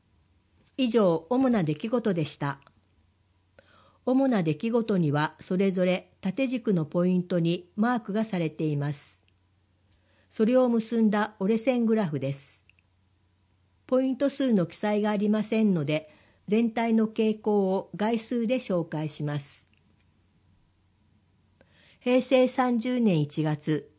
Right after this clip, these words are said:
楠田市政一期目スタートはほぼゼロ。その一年三ヶ月後の元号、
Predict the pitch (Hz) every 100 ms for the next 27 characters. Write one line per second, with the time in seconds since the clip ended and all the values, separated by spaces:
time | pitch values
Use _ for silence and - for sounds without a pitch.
0 | - - 226 240 226 - 185 143 135 -
1 | 160 - 233 233 226 - 233 226 151 147
2 | 175 - _ 226 202 165 156 139 127 -
3 | _ _ _ _ _ - - 233 226 214
4 | 180 233 247 220 220 233 226 233 233 226
5 | 220 208 202 214 - - 196 202 185 185
6 | 180 170 -